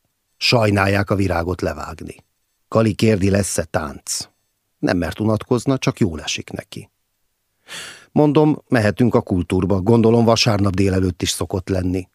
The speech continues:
Ő templomba megy akkor. Főleg most, húsvét előtt nem szabad mulasztani. Délután?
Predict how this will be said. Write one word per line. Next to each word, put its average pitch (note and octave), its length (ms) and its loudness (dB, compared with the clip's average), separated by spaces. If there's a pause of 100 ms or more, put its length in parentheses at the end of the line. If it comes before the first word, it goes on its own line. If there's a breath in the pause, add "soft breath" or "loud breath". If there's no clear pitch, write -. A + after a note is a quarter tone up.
(420)
Ő B2+ 240 2
templomba G2 600 0
megy F2 180 -4
akkor. - 480 -8 (500 loud breath)
Főleg A#2 360 4
most, G2+ 420 0
húsvét G#2 600 0
előtt G2+ 680 -2 (120)
nem F#2+ 180 0
szabad E2+ 360 -4
mulasztani. D#2+ 680 -8 (520)
Délután? A#2+ 720 0